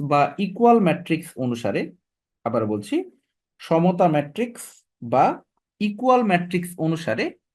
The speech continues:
প্রথম ম্যাট্রিক্সের প্রথম উপাদান আর দ্বিতীয় ম্যাট্রিক্সের প্রথম উপাদান সমান, অর্থাৎ নাইন সমান সমান ওয়ান, এটা আমরা চাইলে লিখতে পারি সমতা ম্যাট্রিক্স অনুসারে।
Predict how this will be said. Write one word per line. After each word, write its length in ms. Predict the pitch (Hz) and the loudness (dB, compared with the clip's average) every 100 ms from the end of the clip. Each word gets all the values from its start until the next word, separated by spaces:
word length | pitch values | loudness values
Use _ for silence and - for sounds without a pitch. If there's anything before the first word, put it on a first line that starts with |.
| _ _ _ _ _ _ _ _ _ _ _ _ _ - | _ _ _ _ _ _ _ _ _ _ _ _ _ -2
প্রথম 320 | 180 220 226 | 0 2 2
ম্যাট্রিক্সের 560 | 220 220 226 - 196 | 2 0 -6 -4 -4
প্রথম 240 | - 180 214 | -2 -2 -2
উপাদান 500 | 214 214 208 269 269 | -2 0 0 -2 0
আর 160 | 156 143 | 0 0
দ্বিতীয় 380 | 143 175 202 | -2 -4 -2
ম্যাট্রিক্সের 480 | 190 175 180 180 180 | -2 -2 -4 -6 -6
প্রথম 260 | 170 170 185 | -6 -4 -2
উপাদান 340 | 180 180 190 | -2 -2 -2
সমান, 360 | 180 151 123 107 | -4 -4 -4 -4
অর্থাৎ 360 | 113 175 170 | -4 -6 -6
নাইন 520 | 131 131 139 170 214 202 | -4 -2 0 -2 -4 -6
সমান 360 | 147 135 131 | -8 -8 -8
সমান 320 | 131 151 202 | -8 -6 -6
ওয়ান, 460 | - 104 113 107 98 | -6 -6 -2 -2 -4
এটা 240 | - 120 143 | -8 -4 -4
আমরা 180 | 131 135 | -4 -4
চাইলে 300 | 135 156 127 | -4 -4 -2
লিখতে 300 | 117 117 107 | -4 -6 -10
পারি 280 | 95 - - | -10 -14 -10
সমতা 400 | 139 143 139 127 | -6 -4 -4 -6
ম্যাট্রিক্স 420 | 113 107 113 113 | -6 -8 -10 -8
অনুসারে। 420 | 98 98 90 | -10 -10 -12